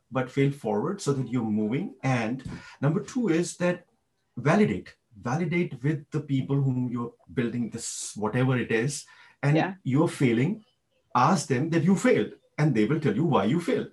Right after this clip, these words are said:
Speaker 1: because you
Speaker 2: Yeah.
Speaker 1: did not do it. So it is basically an interaction. The sooner you do that, the more you do the, um, uh, cross-checking with your end customer, the better it is for you. And you will come, come closer to what exactly the value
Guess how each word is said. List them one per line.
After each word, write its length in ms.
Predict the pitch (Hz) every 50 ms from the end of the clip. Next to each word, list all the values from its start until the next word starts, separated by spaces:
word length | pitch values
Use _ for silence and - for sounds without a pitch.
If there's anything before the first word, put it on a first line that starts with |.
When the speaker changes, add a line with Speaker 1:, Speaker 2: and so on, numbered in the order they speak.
| _ _ -
Speaker 1:
because 400 | 120 117 - 101 104 120 127 123
you 80 | 127
Speaker 2:
Yeah. 120 | - 196 185
Speaker 1:
did 60 | -
not 280 | 87 92 101 135 - - _ -
do 140 | 107 107 117
it. 60 | - - - - - - - -
So 160 | - - 247
it 180 | 240 - 165 175
is 140 | 233 196 -
basically 540 | - 156 156 156 - 208 - 254 233 254 -
an 120 | 156 156
interaction. 600 | 160 165 147 143 131 110 107 - - - 104 90 -
The 100 | 127 123
sooner 500 | - - - - - 135 123 117 123 156
you 160 | 165 196 208
do 200 | 151 143 127 117 95
that, 260 | - - - 85 -
the 80 | 107 98
more 340 | 101 104 113 127 147 170 156
you 180 | 147 170 170
do 140 | 143 143 156
the, 300 | 139 156 156 156 156 151 - - - - - - - - -
um, 460 | 120 120 113 110 107 107 - - - _ _ -
uh, 280 | - - - - - 143 -
cross-checking 680 | - 127 123 127 135 - - - 131 - - 123 123 110
with 180 | 107 107 - -
your 360 | 101 107 110 110 110 107 - - -
end 240 | 107 107 110 107
customer, 600 | - 135 160 - - - 131 117 104 101 104 - _
the 100 | - 127
better 360 | 104 98 110 101 - 104 98
it 120 | 98 - -
is 140 | - - -
for 140 | - 107
you. 180 | 101 95 98 - -
And 180 | - 175 185 165
you 80 | 190 208
will 180 | 196 220 214
come, 280 | - - 180 185 180 - - _ _ -
come 260 | 165 160 160 147 - -
closer 520 | - 185 208 208 185 151 117 110 101 101
to 120 | - -
what 240 | 131 117 127 135 -
exactly 640 | 120 101 - - - - 120 101 - - - 151 160
the 120 | 151 160
value 600 | 131 98 90 107 95 90 95 104 110 117 147 165